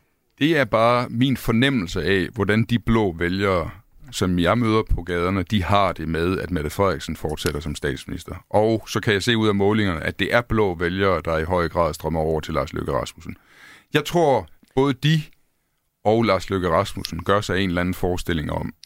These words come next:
at han vil blive statsminister. Men hvis Mette Frederiksen ikke vil gøre ham til statsminister, og hvis de blå partier også siger, "Ej, du kan ikke komme her med syv otte procent af stemmerne og blive statsminister," hvad vil han så gøre?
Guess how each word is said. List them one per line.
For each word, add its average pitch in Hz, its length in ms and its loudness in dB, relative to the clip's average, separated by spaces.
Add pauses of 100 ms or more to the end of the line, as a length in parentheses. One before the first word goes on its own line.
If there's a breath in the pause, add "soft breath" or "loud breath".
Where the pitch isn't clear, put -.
at 78 300 -2 (200)
han 110 260 0 (260)
vil 78 100 -2
blive 64 220 -6
statsminister. - 600 -8 (540)
Men 127 100 2
hvis 127 180 0
Mette 127 200 0
Frederiksen 160 380 0
ikke 143 160 0
vil 147 80 0
gøre 117 160 2
ham 113 140 -2
til 107 100 -4
statsminister, 110 720 -2 (380 loud breath)
og 98 60 0
hvis - 80 -2
de 127 120 0
blå 160 200 2
partier 127 380 2
også 120 260 2
siger, 135 140 4 (140)
"Ej, 101 300 2 (340)
du 92 60 -10
kan 110 80 2
ikke 120 120 -2
komme 131 240 2
her 120 180 4
med 90 280 0
syv 104 240 2
otte 110 200 2
procent 95 340 -2
af 82 60 -6
stemmerne 92 380 0
og 85 100 -8
blive 82 160 -4
statsminister," 85 560 -2 (340)
hvad 135 160 2
vil 135 200 0
han 135 160 0
så 123 200 0
gøre? 120 400 0